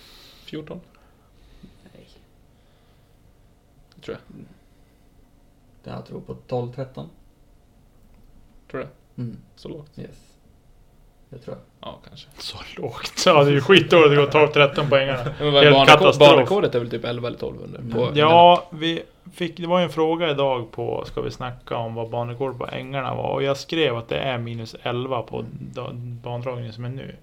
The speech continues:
Speaker 3: Jag vill minnas att det är det.
Speaker 1: Ja,
Speaker 3: Det är
Speaker 1: utan
Speaker 3: väl
Speaker 1: tri-, utan
Speaker 3: Linus
Speaker 1: trippelmando
Speaker 3: och
Speaker 1: på ettan.
Speaker 3: Granström som har det.
Speaker 1: Ja.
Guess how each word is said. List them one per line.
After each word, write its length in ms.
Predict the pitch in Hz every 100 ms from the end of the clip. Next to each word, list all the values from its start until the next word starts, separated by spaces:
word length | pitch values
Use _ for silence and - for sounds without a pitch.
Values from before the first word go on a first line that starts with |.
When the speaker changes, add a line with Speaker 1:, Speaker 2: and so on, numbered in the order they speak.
| _ _ _ _ _ _ _ _ _
Speaker 3:
Jag 120 | 135
vill 200 | 135 131
minnas 380 | 135 139 135 120
att 100 | 123
det 100 | 147
är 140 | 117
det. 160 | 113 113 _ _ _
Speaker 1:
Ja, 200 | 139 131
Speaker 3:
Det 60 | 139
är 20 |
Speaker 1:
utan 140 | 131
Speaker 3:
väl 40 | 131
Speaker 1:
tri-, 320 | 135 135 139
utan 120 | 127
Speaker 3:
Linus 100 | 120
Speaker 1:
trippelmando 480 | - 127 127 131 120
Speaker 3:
och 60 | -
Speaker 1:
på 60 |
ettan. 60 | - 131
Speaker 3:
Granström 540 | 123 120 - 117 113
som 280 | 117 120 110
har 220 | 117 120
det. 120 | 117 - _ -
Speaker 1:
Ja. 220 | 135